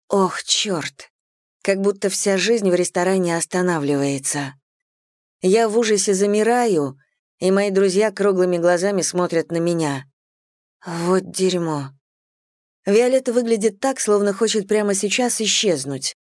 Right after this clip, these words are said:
Луан же сверлит меня взглядом. Я уже собираюсь сказать, что пошутила, но Итан оказывается быстрее. «Ты знала?» Я в шоке поворачиваю к нему голову. «Это шутка?» «Да. Ты тоже?»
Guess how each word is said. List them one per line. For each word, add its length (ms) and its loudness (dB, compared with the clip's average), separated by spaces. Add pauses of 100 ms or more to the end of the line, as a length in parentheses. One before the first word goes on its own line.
(140)
Луан 360 4
же 140 -2
сверлит 480 0
меня 220 0
взглядом. 680 -2 (540)
Я 180 4
уже 160 0
собираюсь 420 0
сказать, 340 0
что 200 -2
пошутила, 720 2
но 320 0
Итан 300 2
оказывается 640 -2
быстрее. 640 0 (720)
«Ты 200 2
знала?» 520 0 (640)
Я 220 2
в 40 -4
шоке 240 -2
поворачиваю 680 0
к 60 -8
нему 260 2
голову. 580 0 (500)
«Это 280 -2
шутка?» 600 -4 (500)
«Да. 460 0 (240)
Ты 140 0
тоже?» 420 -2